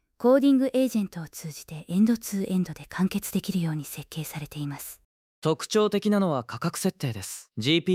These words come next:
Speaker 2: ーユー時間やトークン単位ではなく、事前に固定された価格設定を採用しています。コストの予測可能性を重視する企業チームには嬉しいポイントですね。
Speaker 1: 今日は、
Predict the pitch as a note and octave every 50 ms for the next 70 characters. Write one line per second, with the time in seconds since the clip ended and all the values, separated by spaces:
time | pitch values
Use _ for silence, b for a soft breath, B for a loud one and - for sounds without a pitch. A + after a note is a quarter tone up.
0 | F#3 F3+ F#3 F#3 F3+ E3+ B2+ C3+ D#3+ D#3+ F3 E3 D3 B2+ G2+ F#2 - - B2+ D3+
1 | F3 E3 - F#3+ F#3+ - F#3 F3+ F3 E3 C#3+ A2+ G#2+ G2 F#2 F#2+ A2 - - G#2+
2 | - - _ - A#2 D3+ E3 D3+ F#3+ G3 G3+ G3+ G3+ F3+ - D3+ D3+ - F#3 F#3+
3 | F3+ - F#3 F3+ F3 - E3+ - - - - F3 - - - F#3+ - - D#3+ D3
4 | B2+ G#2 F#2+ - - G2+ A2 A2+ B2 A#2+ A2 - - A2+ G#2+ G2 G2 - - -
5 | - - _ - D3+ E3 D#3 - - E3+ D3+ C3+ A#2 G2+ G2+ A2 A2 - F3 D#3+
6 | - - - D#3 D#3 D#3+ D#3+ D3+ - D#3+ D#3 D#3 D#3 D#3 D3+ C3 D3 E3 E3+ D3
7 | - B2+ - - G#2+ G#2 F#2 - - A2 G#2 C3 C#3 C#3+ C#3 - - D3 C#3+ C3
8 | A#2+ G#2+ G2 F2 E2 D#2 D2+ E2+ A#2 C3 C3+ - - F#3 D#3+ B2 - - F2+ F#2
9 | F#2+ - G2+ G#2 G2+ - - - - - - - _ _ _ _ _ _ _ _
10 | - - C#4+ C#4+ C4+ A3 G3 F#3 F3 -